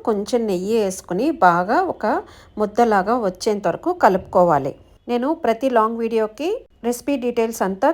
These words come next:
కింద డిస్క్రిప్షన్లో ఇస్తున్నానండి. చాలామంది అడుగుతున్నారు మీరు రెసిపీ ఇవ్వలేదు అని. ఇలా ముద్దలాగా వచ్చి మనకి చేతికి పట్టుకుంటే, మన గులాబ్ జామ్ పాకం పట్టుకుంటే జిగురు జిగురుగా బాగా ఎలా అనిపిస్తుందో అలా రావాలండి. అలా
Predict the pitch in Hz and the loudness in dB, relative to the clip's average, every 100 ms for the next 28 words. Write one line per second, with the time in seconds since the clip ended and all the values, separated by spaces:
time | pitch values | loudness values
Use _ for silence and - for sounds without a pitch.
0 | 220 220 233 208 - 214 - 220 220 185 | 0 -2 -2 -4 -6 -8 -6 -4 -4 -6
1 | - 208 190 175 165 202 370 - - - | -8 -6 -6 -4 -4 -4 -4 -6 -20 -2
2 | 233 208 220 226 226 208 208 214 202 185 | 2 2 0 0 0 0 -4 -4 -2 -2
3 | 269 381 277 226 208 196 - 226 214 202 | -2 -2 -2 -2 -4 -6 -4 -2 -2 -2
4 | 202 190 190 185 185 415 - _ _ 247 | -2 -2 -2 -2 -2 -4 -6 _ _ -2
5 | 247 226 196 220 240 226 240 214 190 - | 0 0 -4 -2 -2 0 0 -2 -4 -6
6 | 240 - 214 214 285 - - 226 247 285 | -6 -4 -6 -6 -10 -8 0 0 0 -6
7 | 277 214 208 247 254 240 226 302 440 - | -4 -4 -4 -6 -4 -6 0 0 0 -10
8 | - - 226 233 226 214 214 254 254 226 | -20 -4 -2 0 2 0 0 -4 0 -2
9 | 226 220 202 - 220 220 214 190 196 214 | -2 -4 -6 -4 -6 -4 -6 -8 -6 -4
10 | 208 208 185 170 175 185 175 165 160 - | -2 -2 0 -2 -2 -2 -2 -4 -8 -6
11 | 202 330 208 202 196 175 175 185 170 160 | -2 0 2 4 4 4 4 2 2 -4
12 | 302 440 - 226 | -4 -6 -4 4